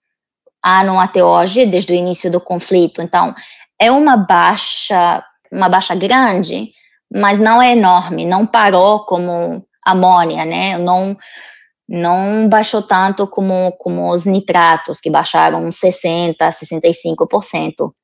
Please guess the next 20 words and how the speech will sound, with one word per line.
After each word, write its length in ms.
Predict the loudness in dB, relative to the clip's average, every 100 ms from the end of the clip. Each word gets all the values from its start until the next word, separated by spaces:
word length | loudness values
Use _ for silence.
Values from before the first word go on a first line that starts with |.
| -12
diria 420 | -4 0 2 0
eu. 180 | 0 -4 -8 _ _
Então, 300 | 0 2 4
eu 140 | 4 4
acho 260 | 2 -2
que 260 | 0 2 0 -4 _
o 60 | 0
impacto 640 | 2 2 2 2 0 -4
será 560 | -2 0 2 4 2 2
mais 340 | 2 2 4
limitado 840 | 4 4 2 2 2 4 2 2
do 140 | 0 0
que 80 | 0
a 100 | 0
gente 320 | -2 -4 -4
achava 540 | -4 0 2 2 0
no 160 | -4 -2
início 680 | -2 -2 -4 -6 -6 -6 -8 -6
da 140 | -4
situação. 720 | -4 -4 -4 -2 -2 -2 -2